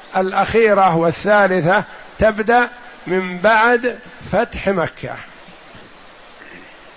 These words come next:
فالمراحل الثلاثة الأولى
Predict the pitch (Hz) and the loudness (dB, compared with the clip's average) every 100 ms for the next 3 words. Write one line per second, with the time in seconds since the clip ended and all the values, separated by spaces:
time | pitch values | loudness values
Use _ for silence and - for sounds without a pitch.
0 | - - - - - - - - - - | -20 -20 -20 -20 -20 -20 -20 -20 -20 -20
1 | - - - - - - - 160 190 196 | -20 -20 -20 -20 -20 -20 -12 -8 -2 0
2 | 220 202 208 208 - 190 180 151 131 165 | 2 2 2 0 0 0 2 0 0 -2
3 | 202 262 247 233 240 | 2 4 6 6 4